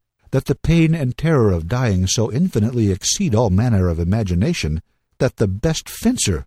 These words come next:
will be quite out of his play when it comes to the push. Let them say what they will. To premeditate is doubtless a very great advantage. Besides, is it nothing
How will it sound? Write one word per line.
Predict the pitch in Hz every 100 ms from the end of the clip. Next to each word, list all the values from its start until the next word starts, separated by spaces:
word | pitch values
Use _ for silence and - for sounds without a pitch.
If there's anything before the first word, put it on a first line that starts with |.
| _
will | 95 95
be | 90
quite | - 131 104 95
out | 87
of | 85
his | 90 -
play | - 110 95
when | 78 82
it | 80 _
comes | 110 95 90 -
to | 87
the | 76
push. | - 82 78 - - _ _ _ _ _
Let | 214 208
them | 196 170
say | - 190
what | 175 -
they | 165
will. | 160 170 120 76 _ _ _ _ _ _ _
To | 160
premeditate | - 135 135 156 160 143 139 - - -
is | 123 110
doubtless | 107 160 - 80 - -
a | 107
very | 92 165 170
great | 90 113 123
advantage. | 95 113 202 80 69 - _ _ _ 117
Besides, | 117 196 196 104 107 -
is | 117
it | 226
nothing | 110 92 101 147 214 175